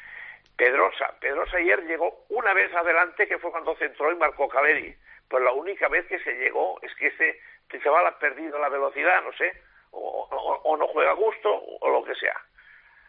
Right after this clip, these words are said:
Es decir, que, y después la, la, el fallo que hizo el Pedrosa cuando, cuando aquella bola que se la dio al otro que corrió y, y no la metió porque no la metió.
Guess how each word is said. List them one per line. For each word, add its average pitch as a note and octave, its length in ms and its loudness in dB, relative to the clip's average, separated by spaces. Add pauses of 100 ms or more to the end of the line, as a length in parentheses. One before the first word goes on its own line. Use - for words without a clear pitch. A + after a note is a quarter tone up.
(160)
Es C3+ 160 2
decir, E3+ 260 4
que, - 280 -6
y B2+ 440 0
después B2+ 280 -2
la, C3 200 2
la, A2 140 -4
el F2+ 120 -8
fallo C#3+ 420 0
que C#3 120 -4
hizo C3+ 140 -2
el B2 60 -4
Pedrosa C3 460 2
cuando, B2+ 360 -4
cuando B2 420 -4 (340)
aquella B2 380 2
bola B2 360 2 (220)
que B2+ 120 -10
se C#3 120 -2
la B2+ 120 4
dio C3+ 140 0
al B2+ 100 2
otro B2 200 -4
que C3 140 -6
corrió C#3 480 -2 (280)
y, - 220 -16
y A2 60 -10
no C3+ 160 0
la C3 80 4
metió B2+ 320 -6
porque - 280 -8
no A2+ 120 -2
la A#2+ 80 4
metió. D#3+ 460 0